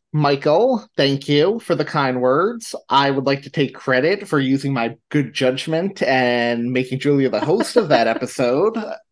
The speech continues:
Speaker 1: against her, against her wishes. Um, yes, it turned out well. And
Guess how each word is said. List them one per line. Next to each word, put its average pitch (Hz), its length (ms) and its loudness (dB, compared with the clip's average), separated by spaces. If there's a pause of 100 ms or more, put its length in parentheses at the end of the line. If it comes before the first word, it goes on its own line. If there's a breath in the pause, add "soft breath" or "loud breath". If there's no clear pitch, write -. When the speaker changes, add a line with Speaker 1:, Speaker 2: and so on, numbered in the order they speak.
Speaker 1:
against 147 460 -2
her, 143 420 2
against 156 480 0
her 143 160 2
wishes. 139 600 0 (440 loud breath)
Um, 120 680 0 (160)
yes, 131 200 -2
it 123 80 -6
turned 135 240 0
out 113 180 -2
well. 196 440 0 (460 loud breath)
And 147 720 2